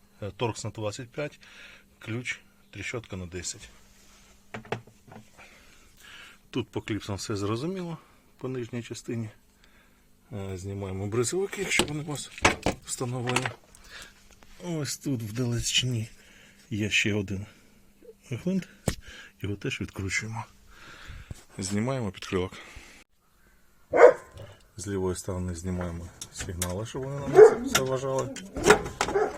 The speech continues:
Піддіваємо червоний фіксатор, після цього знімається фішечка. І тут ми бачимо раз,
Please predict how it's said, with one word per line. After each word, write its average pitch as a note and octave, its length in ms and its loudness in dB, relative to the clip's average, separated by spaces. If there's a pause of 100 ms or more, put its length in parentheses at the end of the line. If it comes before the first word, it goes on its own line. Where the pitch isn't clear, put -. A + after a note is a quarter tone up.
(2500)
Піддіваємо G2 680 -2 (1080)
червоний F#2+ 360 -2
фіксатор, - 580 -6
після - 200 -8
цього G2+ 280 0
знімається G2 520 -4 (840)
фішечка. G#2 380 -8 (1600)
І E3+ 120 -6
тут A2 300 -6
ми G#2+ 100 -4
бачимо G#2+ 640 -6 (2250)
раз, A#2 480 -4